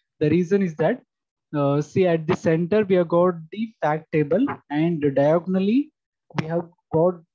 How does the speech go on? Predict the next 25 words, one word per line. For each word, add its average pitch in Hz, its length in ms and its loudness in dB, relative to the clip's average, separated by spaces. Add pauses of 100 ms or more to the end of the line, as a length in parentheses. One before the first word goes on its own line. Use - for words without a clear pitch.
(120)
the 208 100 -6
connection 156 500 -4
of 175 180 -2
the 226 120 -4
dimension 143 640 -2
tables. 117 400 -16 (100)
Diagonally, 165 460 -2
these 175 260 -4
dimension 160 480 -6
tables 156 320 -6
are 156 80 -4
connected 139 400 -8
to 143 80 -2
this 180 300 -4
fact 127 240 -6
table. - 240 -12 (480)
So 185 160 0
the 190 120 -4
shape 190 400 0
of 202 160 0
this - 280 -4
table, 170 560 0
so, 135 580 0
sorry, 135 260 -2
schema, 185 480 -6